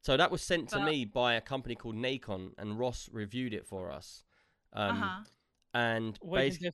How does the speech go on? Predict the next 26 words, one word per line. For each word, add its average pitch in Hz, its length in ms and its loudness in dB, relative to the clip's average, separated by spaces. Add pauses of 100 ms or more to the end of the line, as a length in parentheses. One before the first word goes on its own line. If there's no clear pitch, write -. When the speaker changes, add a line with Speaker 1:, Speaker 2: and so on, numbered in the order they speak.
Speaker 3:
finish 175 220 -10
up - 100 -10
the 160 120 -4
edit. - 260 -10
<laughs> - 60 -16
Speaker 1:
that's - 280 4
designed 123 500 2
for 110 240 0
Xbox, 113 440 -4 (100)
Speaker 2:
Mm-hmm. 127 160 2
Speaker 1:
so 110 260 -2
everything 127 360 -4
on 123 80 0
Xbox - 380 -6
works - 260 -2
on 101 100 -4
that 110 140 -2
Speaker 2:
Mm-hmm. 101 60 -6
Speaker 1:
game 104 340 -2
as 107 160 -6
a 104 40 -6
control 107 380 -6
pad, 95 220 -6
like 104 260 -4
a 101 60 -10
Switch. - 420 -10